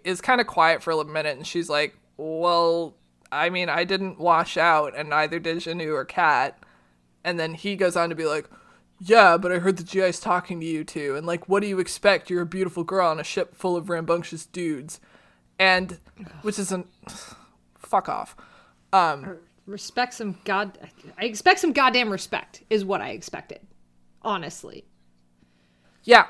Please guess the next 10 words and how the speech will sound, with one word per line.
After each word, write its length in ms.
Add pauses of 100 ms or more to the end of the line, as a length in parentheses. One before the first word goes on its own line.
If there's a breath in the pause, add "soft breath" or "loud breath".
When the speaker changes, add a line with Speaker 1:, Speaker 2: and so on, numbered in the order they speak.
(100)
Speaker 2:
Just 180
a 100
fucking 580 (100)
modicum 960 (160)
of 380 (100)
fucking 480
respect. 600 (640)
Speaker 1:
Right. 600 (1600)
<sighs> 60 (2000 loud breath)
Yeah. 220